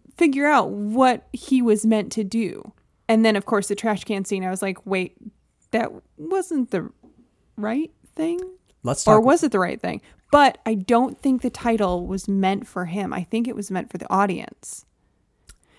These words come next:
Speaker 1: I think
Speaker 2: Ah.
Speaker 1: the quotes after the film ends and also, um,
Speaker 2: You wanna read, you want me to
Speaker 1: Samuel
Speaker 2: read 'em?
Speaker 1: L. Jackson's, uh, like, closing or opening, whichever, I don't remember, um, what he's saying on the radio station.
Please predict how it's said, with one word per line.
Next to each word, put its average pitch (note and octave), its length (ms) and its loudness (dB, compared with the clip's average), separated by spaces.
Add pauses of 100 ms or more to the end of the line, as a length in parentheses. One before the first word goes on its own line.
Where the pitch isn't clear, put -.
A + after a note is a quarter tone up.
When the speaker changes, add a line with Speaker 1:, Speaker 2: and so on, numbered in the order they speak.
(160)
Speaker 1:
I G#2+ 380 0
think C#3 320 6
Speaker 2:
Ah. E2+ 680 -4 (180)
Speaker 1:
the G#3 120 4
quotes C4+ 600 0 (240)
after A#3 600 2
the G#3+ 120 -2
film G#3+ 300 2
ends G#3 360 0
and - 180 -2
also, G3+ 680 2
um, F#3 460 -4 (360)
Speaker 2:
You A2+ 100 -12
wanna G2+ 140 -8
read, G#2 220 -8
you A#2+ 60 -10
want - 100 -6
me G2+ 60 -4
to G2 60 -4
Speaker 1:
Samuel C4 300 6
Speaker 2:
read - 80 0
'em? A3 60 4
Speaker 1:
L. G#3+ 100 4
Jackson's, G3+ 920 0 (300)
uh, G2+ 240 -8 (300)
like, G3+ 240 -2
closing G#3 1000 0 (200)
or A3 200 2
opening, G#3+ 460 0
whichever, G3+ 400 -2
I G3 60 -2
don't F#3+ 100 -2
remember, F3+ 460 -4
um, F3+ 320 -6 (180)
what A#3+ 140 0
he's A#3 140 -2
saying G#3+ 220 0
on F#3 60 -2
the F#3 60 -4
radio F#3 260 -6
station. - 520 -10